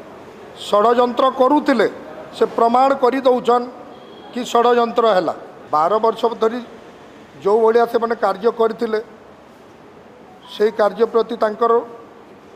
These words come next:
ବିଶ୍ୱାସ ନଥିଲା। ଆଜି ସବୁବେଳେ ଆଦିବାସୀ ଦଳିତ ଜାତିଙ୍କର ପାଇଁ ଓଡ଼ିଶା ସରକାର,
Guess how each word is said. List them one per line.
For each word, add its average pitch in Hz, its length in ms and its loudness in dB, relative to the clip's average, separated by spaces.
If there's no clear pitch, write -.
ବିଶ୍ୱାସ 226 440 -2
ନଥିଲା। 220 340 0
ଆଜି 202 220 -2
ସବୁବେଳେ 240 480 2
ଆଦିବାସୀ 220 540 0
ଦଳିତ 208 400 2
ଜାତିଙ୍କର 226 480 0
ପାଇଁ 240 180 0
ଓଡ଼ିଶା 220 380 0
ସରକାର, 233 380 0